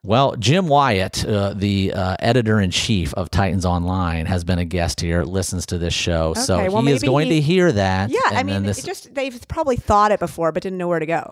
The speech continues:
Speaker 1: Yep, we've, we're, I'm, I'm currently looking at the future rabbi of the Tennessee Titans.
Speaker 2: The
Speaker 1: This is
Speaker 2: running
Speaker 1: awesome.
Speaker 2: rabbi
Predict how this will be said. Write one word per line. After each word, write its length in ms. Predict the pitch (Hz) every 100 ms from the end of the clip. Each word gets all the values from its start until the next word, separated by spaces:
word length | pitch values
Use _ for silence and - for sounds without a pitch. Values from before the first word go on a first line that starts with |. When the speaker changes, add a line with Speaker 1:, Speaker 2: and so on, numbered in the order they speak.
| -
Speaker 1:
Yep, 240 | 80 104 -
we've, 220 | 92 90
we're, 220 | 90 95 -
I'm, 220 | 101 101
I'm 200 | - 117
currently 280 | 110 165 151
looking 360 | 131 123 107 101
at 240 | 95 87
the 160 | 92 92
future 320 | - 117 117
rabbi 380 | 98 87 82 82
of 60 | 80
the 80 |
Tennessee 300 | 82 78 -
Titans. 260 | 80 - -
Speaker 2:
The 60 | 220
Speaker 1:
This 40 |
is 40 |
Speaker 2:
running 180 | 208 233
Speaker 1:
awesome. 120 | - 160
Speaker 2:
rabbi 140 | 143